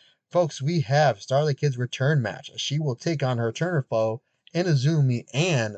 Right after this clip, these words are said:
the hottest, uh, wrestler in all of Stardom, the winner of the five-star Grand Prix and the finalist of the God of Stardom tournament, one Suzu Suzuki. Suzu's gonna get the win here.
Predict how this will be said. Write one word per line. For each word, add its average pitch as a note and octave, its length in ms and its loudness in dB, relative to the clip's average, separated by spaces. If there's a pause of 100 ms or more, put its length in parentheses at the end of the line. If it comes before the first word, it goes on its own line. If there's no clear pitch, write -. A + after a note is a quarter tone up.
(120)
the A2 120 -8
hottest, B2+ 460 -2
uh, A2 240 2
wrestler B2 340 -2
in G2+ 60 -10
all D#3+ 220 -2
of C3+ 60 -4
Stardom, G#2 440 -6 (280)
the A#2 100 -4
winner G3+ 300 -2 (120)
of F#2+ 100 -8
the F2+ 80 -14
five-star F#2 520 -4
Grand F2+ 260 -10
Prix G#2 260 -10
and F#2+ 140 -12
the F#2 60 -16
finalist - 600 -4 (100)
of - 80 -16
the F#2 80 -14
God - 200 -12
of - 80 -20
Stardom E2+ 260 -8
tournament, G#2+ 380 -8 (340)
one A2 400 -4
Suzu D3 580 -2
Suzuki. A#2 720 -4 (1200)
Suzu's F3+ 460 -6
gonna D3 240 0
get B2 180 -4
the A2+ 100 -8
win G#2 240 -8
here. G2+ 440 -6